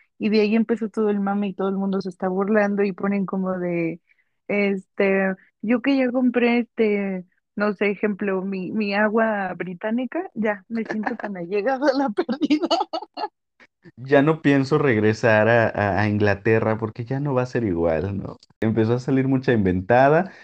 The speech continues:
Speaker 3: y, pues, la gente aquí en México no perdona, hermana, no perdona. Entonces se hizo también como una especie de,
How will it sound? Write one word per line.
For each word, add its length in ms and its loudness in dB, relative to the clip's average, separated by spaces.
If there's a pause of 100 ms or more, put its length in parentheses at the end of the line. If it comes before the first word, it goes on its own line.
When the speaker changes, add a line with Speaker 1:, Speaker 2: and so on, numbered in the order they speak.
(140)
Speaker 3:
y, 180 2
pues, 200 2
la 140 4
gente 300 -2
aquí 120 -8
en 80 -4
México 340 -4
no 160 -4
perdona, 360 -2
hermana, 440 -10
no 340 -4
perdona. 640 2 (260)
Entonces 500 -2
se 120 2
hizo 200 0
también 300 0
como 240 0
una 140 0
especie 480 0
de, 420 2